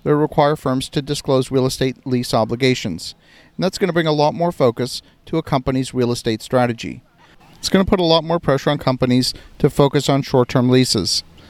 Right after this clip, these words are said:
Occupiers are gonna be relying on the landlord or the operator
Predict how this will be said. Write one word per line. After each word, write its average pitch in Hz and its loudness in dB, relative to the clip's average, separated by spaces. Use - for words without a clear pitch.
Occupiers 147 2
are 143 -2
gonna 135 0
be 135 2
relying 131 4
on 131 4
the 131 2
landlord 135 4
or 135 2
the 143 4
operator 123 4